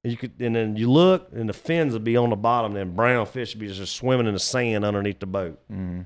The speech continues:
Speaker 1: I haven't seen that since, that was nineteen ninety-four, so I haven't seen that since then.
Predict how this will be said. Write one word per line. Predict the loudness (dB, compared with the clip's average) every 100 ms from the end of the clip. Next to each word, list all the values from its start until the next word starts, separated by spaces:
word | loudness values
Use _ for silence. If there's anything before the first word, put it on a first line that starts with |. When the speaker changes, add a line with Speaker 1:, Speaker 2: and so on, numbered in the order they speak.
| -2
Speaker 1:
I | 0
haven't | 2 2 0
seen | -4 -2 0
that | 0 -2 -6 _ _ _ _
since, | -10 0
that | 2
was | 2 2
nineteen | 0 0 -2 -2
ninety-four, | -2 -4 -2 -2 -2 -8 -14 _ _ _ _ _ _ _ _
so | -4
I | 2
haven't | 2 2
seen | -2 0 2
that | 2 2
since | 0 2 2 0
then. | -6 -6 -10